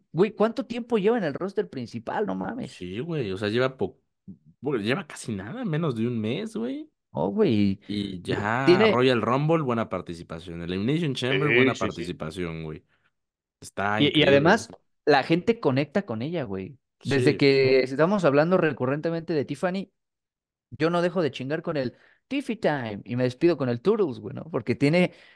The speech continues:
Speaker 1: catchphrases y además tiene, eh, t-,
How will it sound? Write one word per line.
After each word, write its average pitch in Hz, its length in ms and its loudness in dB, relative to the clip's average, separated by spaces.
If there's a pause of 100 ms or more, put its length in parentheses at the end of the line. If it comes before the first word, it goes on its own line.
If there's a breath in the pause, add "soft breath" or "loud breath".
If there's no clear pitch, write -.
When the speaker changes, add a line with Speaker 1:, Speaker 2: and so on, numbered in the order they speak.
(140)
Speaker 1:
catchphrases 180 760 4
y 135 100 2
además 139 320 4
tiene, 180 460 0 (640)
eh, 131 480 2
t-, - 100 -16